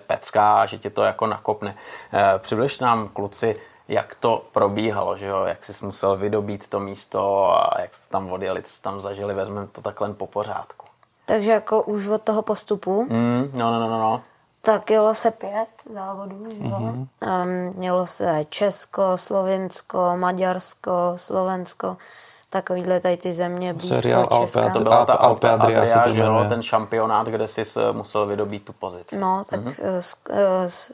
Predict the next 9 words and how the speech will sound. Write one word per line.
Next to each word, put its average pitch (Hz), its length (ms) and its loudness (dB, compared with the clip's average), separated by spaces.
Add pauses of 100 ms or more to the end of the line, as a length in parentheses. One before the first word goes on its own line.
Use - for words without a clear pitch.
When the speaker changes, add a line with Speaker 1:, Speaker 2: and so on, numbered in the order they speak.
(140)
Speaker 2:
skoro - 380 -2
všechny 202 400 -6
závody 190 340 2
jsem 196 240 -6
vyhrál. 175 500 0
Speaker 1:
Hezky. - 240 -12 (800)
Speaker 2:
Tak, 185 580 0
eh, 175 1200 -8
no 202 320 0